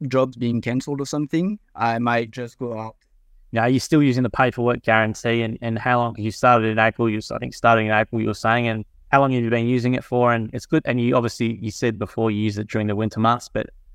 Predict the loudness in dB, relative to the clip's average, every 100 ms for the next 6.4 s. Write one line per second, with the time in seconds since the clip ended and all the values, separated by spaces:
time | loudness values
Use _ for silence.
0 | -16 0 2 4 2 2 2 0 0 -2
1 | -2 -4 -14 _ _ -4 0 0 0 0
2 | 0 -4 -2 -2 0 -2 -2 -2 -2 -2
3 | -2 -2 -4 -2 0 0 -2 -4 -4 -4
4 | -2 -2 0 -2 -2 -4 -2 -2 -2 -4
5 | -6 -10 -4 -4 -2 -2 0 0 -2 -4
6 | -8 -4 -4